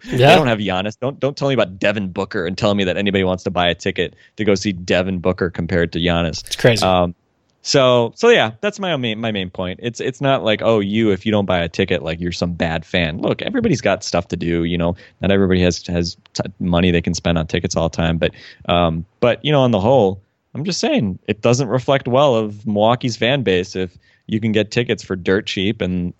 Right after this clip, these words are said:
Speaker 2: you know, the organization puts out tons of good deals. We talk about SeatGeek deals.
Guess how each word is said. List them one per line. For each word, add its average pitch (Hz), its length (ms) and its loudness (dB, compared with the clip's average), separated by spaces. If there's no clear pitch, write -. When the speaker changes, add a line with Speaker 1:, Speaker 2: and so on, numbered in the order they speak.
Speaker 2:
you 95 100 -2
know, 95 140 0
the 90 120 0
organization 95 680 2
puts 107 200 0
out 90 140 -2
tons 101 240 -2
of 107 60 -2
good 107 140 0
deals. 92 320 2
We 92 120 -4
talk 95 220 0
about 98 180 0
SeatGeek 87 420 -6
deals. 90 320 2